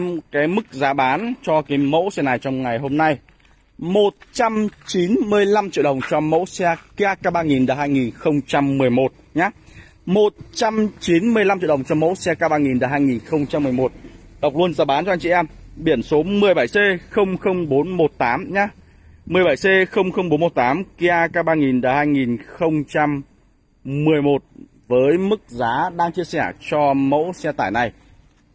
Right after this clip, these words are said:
là một trăm chín mươi lăm triệu đồng. Ờ, xe cam kết cho anh chị em là không đâm va nhá. Toàn bộ phần mác kính này. Ok anh, ờ, sau cái mẫu xe K ba nghìn này thì em sẽ chia sẻ cho anh về cái mẫu xe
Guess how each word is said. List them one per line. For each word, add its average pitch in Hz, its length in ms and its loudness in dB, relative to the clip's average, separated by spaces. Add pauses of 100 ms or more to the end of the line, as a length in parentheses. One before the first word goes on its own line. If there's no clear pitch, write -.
là 131 180 -2
một 147 280 0
trăm 156 120 -2
chín 131 220 -2
mươi 160 80 0
lăm 151 100 0
triệu 131 80 -4
đồng. 117 160 0 (600)
Ờ, 107 500 0
xe 180 380 -2
cam 160 140 -2
kết 202 160 -2
cho 196 80 -2
anh 151 60 -6
chị 151 100 -4
em 143 100 0
là 127 60 -2
không 151 140 -2
đâm 147 100 0
va 143 200 0 (240)
nhá. 147 180 -6 (240)
Toàn 127 180 -2
bộ 120 80 -2
phần 127 140 -2
mác 143 160 0
kính 135 140 0
này. 185 120 0 (640)
Ok 170 160 0
anh, 185 260 -2 (100)
ờ, 147 200 2
sau 196 300 0
cái 185 140 2
mẫu 214 140 2
xe 208 120 -2
K 190 40 -10 (100)
ba 180 60 0
nghìn 160 160 2
này 139 200 0
thì 151 120 0
em 156 100 0
sẽ 170 160 -2
chia 180 120 0
sẻ 131 220 -2
cho 156 100 -4
anh 147 240 0 (380)
về 120 240 0
cái 120 80 -4
mẫu 147 160 2
xe 160 120 -2